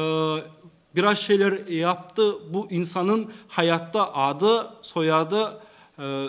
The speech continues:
sönmesine izin vermemiz gerek. E, yani, e,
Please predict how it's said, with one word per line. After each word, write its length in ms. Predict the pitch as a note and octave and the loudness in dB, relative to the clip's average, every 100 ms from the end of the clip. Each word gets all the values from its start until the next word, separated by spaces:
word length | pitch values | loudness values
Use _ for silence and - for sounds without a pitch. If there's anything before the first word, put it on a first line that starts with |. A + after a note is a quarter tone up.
| - | -6
sönmesine 600 | F#3 G3+ G3 F3+ F#3 F3+ | -2 0 2 0 0 -2
izin 400 | E3+ D#3 F3+ D#3+ | -2 0 0 2
vermemiz 420 | E3+ D#3 C3 A#2 | 4 4 0 -2
gerek. 200 | G#2 - - _ _ _ _ _ - - - | -10 -16 -20 _ _ _ _ _ -20 -20 -8
E, 60 | C#3+ | -4
yani, 680 | D3 - E3 G3 A3 G#3+ | -2 -2 0 2 2 0
e, 40 | - | -6